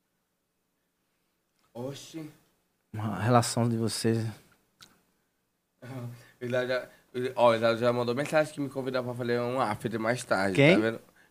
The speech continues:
Speaker 1: O Isaú.
Speaker 2: Hum, olha.
Speaker 1: Ó, de-, depois,
Speaker 2: Olha.
Speaker 1: depois eu não quero, eu não quero mais aparecer com a cabeça rapada, não.
Speaker 2: <laughs>
Speaker 1: Amigo.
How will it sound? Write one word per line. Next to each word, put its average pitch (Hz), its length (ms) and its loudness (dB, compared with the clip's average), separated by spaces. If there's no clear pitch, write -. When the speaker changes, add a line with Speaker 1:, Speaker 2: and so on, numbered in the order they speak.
Speaker 1:
O 117 100 2
Isaú. 123 680 8
Speaker 2:
Hum, 131 260 4
olha. 139 380 12
Speaker 1:
Ó, 131 300 6
de-, 135 240 6
depois, 143 480 8
Speaker 2:
Olha. 151 240 12
Speaker 1:
depois 151 280 6
eu 160 60 4
não 180 80 4
quero, 175 260 6
eu 180 120 4
não 175 80 0
quero 175 240 4
mais 170 180 4
aparecer 151 440 6
com 147 60 2
a 147 40 2
cabeça 139 360 2
rapada, 143 460 6
não. 135 260 0
Speaker 2:
<laughs> 135 560 12
Speaker 1:
Amigo. 127 480 0